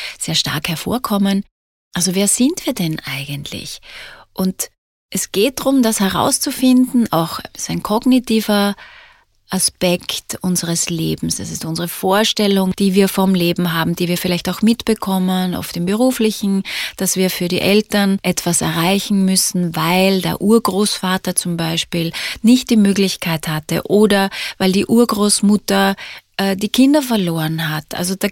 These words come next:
da geht's wirklich auch im Skorpion um die eingemachten Themen, die wirklich an die Substanz gehen, die in die Tiefe gehen, die tief verborgen sind.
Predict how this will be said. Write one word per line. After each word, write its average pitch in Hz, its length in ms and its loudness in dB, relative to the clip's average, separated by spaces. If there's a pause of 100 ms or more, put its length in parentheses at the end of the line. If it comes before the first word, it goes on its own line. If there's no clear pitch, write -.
da 214 80 0
geht's 220 360 0
wirklich 226 440 0 (300)
auch 202 360 -6 (180)
im 190 120 -2
Skorpion 202 640 0
um 180 160 -2
die 180 180 -4
eingemachten 170 800 -4
Themen, 190 420 0 (400)
die 175 220 0
wirklich 254 480 4
an 208 100 0
die 202 80 0
Substanz 185 640 -4
gehen, 208 300 -2
die - 280 -6
in 269 200 0
die 277 160 -4
Tiefe 220 400 -2
gehen, 185 320 -2
die 180 140 -6
tief 254 300 -4
verborgen 190 520 -2
sind. 190 420 -6